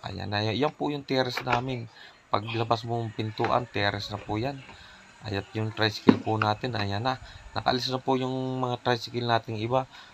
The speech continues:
Kasi po ay maaga bumiyahe yung ating mga driver. Tayo naman po ay tinatanghali na.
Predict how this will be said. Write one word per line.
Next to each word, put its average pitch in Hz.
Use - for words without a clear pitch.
Kasi 113
po 113
ay 117
maaga 113
bumiyahe 110
yung 107
ating 110
mga 104
driver. 101
Tayo 110
naman 113
po 113
ay 113
tinatanghali 107
na. 123